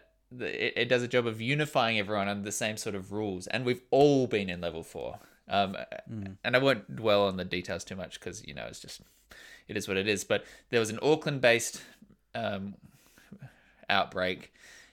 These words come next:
Speaker 1: And then before it was caught, before the first case was identified, a lot of young people were exposed to it, and they went around in bars and restaurants in town and that sort of stuff. And there were a significant number of close contacts. And then all of those co-,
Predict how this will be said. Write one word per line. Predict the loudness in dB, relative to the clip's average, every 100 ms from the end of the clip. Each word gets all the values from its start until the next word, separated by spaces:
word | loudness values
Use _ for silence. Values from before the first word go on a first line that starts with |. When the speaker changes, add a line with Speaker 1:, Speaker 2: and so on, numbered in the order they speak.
| -2
Speaker 1:
And | 0 2
then | 2 2
before | -4 -4 2 6 6
it | 4
was | -2 -4
caught, | -2 -2 -2
before | -6 -4
the | -4
first | -2 -2 -2
case | 0 0 -2
was | -4
identified, | -2 -2 -2 2 6 8 6 4 -10 -20 -20 _ _ _ -16 -6
a | 0
lot | 2 2
of | 2
young | 2 0 -2
people | -4 -4 -2 -4 -4 -4
were | -2
exposed | -2 -2 0 2 2 -2
to | -2
it, | -2 -4
and | -2
they | 2 2
went | 2 -2 -4
around | -2 -2 -2 -6 -12 -14 -10
in | -2
bars | 2 2 0
and | -2
restaurants | -4 -4 -8 -10 -10
in | -8
town | -8 -8
and | -8
that | -8
sort | -8 -10
of |
stuff. | -6 -4 -4 -8 -20 -20 -10
And | -4 -2 0
there | 2 4
were | 2 -2 -8 -8
a |
significant | -6 -2 -2 -2 -4 -2
number | -2 -2 -4
of | -4
close | -4 -4
contacts. | -6 -10 -6 -8 -8
And | -8
then | -6
all | -2 -2
of | 2
those | 4 4 4
co-, | -4 -10